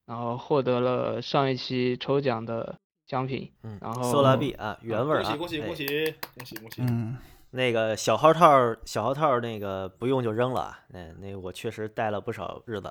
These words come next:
Speaker 2: 啊。<laughs>
Speaker 4: 嗯。
Speaker 2: 嗯，行。
Speaker 1: 啊，然后也恭喜 V 版获得飞行员人气担当的称号。
Speaker 4: <laughs> 我去，嗯，车祸啊。
Speaker 2: 嗯。
Speaker 1: 呃，没有，就之前那个，就是紫檀上面大家对 V 版的，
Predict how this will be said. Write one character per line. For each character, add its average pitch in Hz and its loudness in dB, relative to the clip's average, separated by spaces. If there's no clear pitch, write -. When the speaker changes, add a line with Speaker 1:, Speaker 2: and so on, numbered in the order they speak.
Speaker 2:
啊。 - -16
<laughs> - -8
Speaker 4:
嗯。 110 4
Speaker 2:
嗯， 104 -4
行。 123 -6
Speaker 1:
啊， 143 -6
然 139 0
后 147 6
也 147 8
恭 151 4
喜 147 -2
V 143 2
版 123 0
获 139 0
得 127 2
飞 147 4
行 139 0
员 123 -2
人 135 0
气 143 0
担 135 2
当 135 2
的 131 2
称 127 -6
号。 131 -2
Speaker 4:
<laughs> 151 8
我 151 10
去， 139 4
嗯， 110 -2
车 127 -2
祸 123 -4
啊。 - -6
Speaker 2:
嗯。 101 -12
Speaker 1:
呃， 143 -2
没 156 6
有， 175 10
就 190 8
之 202 -2
前 170 6
那 175 4
个， 139 6
就 180 2
是 170 8
紫 143 0
檀 139 6
上 175 8
面 160 2
大 160 6
家 139 6
对 139 2
V 147 4
版 123 2
的， 120 -4